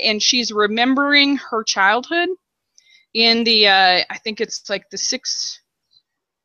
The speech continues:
sixth grade or something like that. So what's that, like, I don't know, like, eleven,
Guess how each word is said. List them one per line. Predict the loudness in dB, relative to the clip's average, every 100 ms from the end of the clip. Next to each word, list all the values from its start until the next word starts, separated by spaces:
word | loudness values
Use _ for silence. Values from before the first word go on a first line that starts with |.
| _
sixth | -12 -8 -10 -6
grade | 0 0 2
or | -2
something | -4 -6 -4 -2
like | -4 -2
that. | 0 -2 -4
So | -12
what's | -8
that, | -4 -4
like, | -4 -8 _ _ _ -10
I | -8
don't | -6
know, | -4
like, | -4 -4
eleven, | -2 -2 0 -2 -4